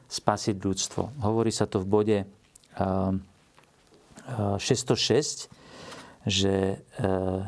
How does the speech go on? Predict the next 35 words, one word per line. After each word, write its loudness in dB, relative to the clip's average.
keď 2
prichádza 2
na 4
svet, 2
hovorí: 4
„Hľa, 4
prichádzam, 4
aby, 4
aby 2
som 2
plnil 2
tvoju 4
vôľu, 2
Bože.“ 2
V -4
tejto 6
vôli 4
sme 4
posvetení 4
obetou 4
tela 2
Krista 4
Ježiša 2
raz 0
navždy. -2
Toto 2
je 2
veľmi 2
dôležité, 2
to 4
vidíme 2
aj 2
na 0
životopisoch 0
svätých, -2